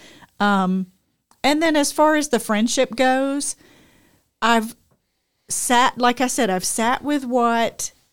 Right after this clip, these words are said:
I needed to change, what my expectations perhaps were. I've sat with what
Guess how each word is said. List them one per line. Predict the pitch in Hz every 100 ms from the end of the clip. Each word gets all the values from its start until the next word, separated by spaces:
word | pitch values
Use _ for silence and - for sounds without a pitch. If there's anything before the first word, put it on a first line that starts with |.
| _ -
I | 196 220
needed | 233 240 254 -
to | 262
change, | - 226 208 196 196
what | 202 196
my | 214 -
expectations | 208 - - - - 202 208 240 247
perhaps | - 262 254 240 -
were. | 233 233 233 233 233 -
I've | 185 185
sat | - 180 -
with | 190 180 175 170 175 170 - _ _ _ _ _ _ _ _
what | 190 190 208 208 - -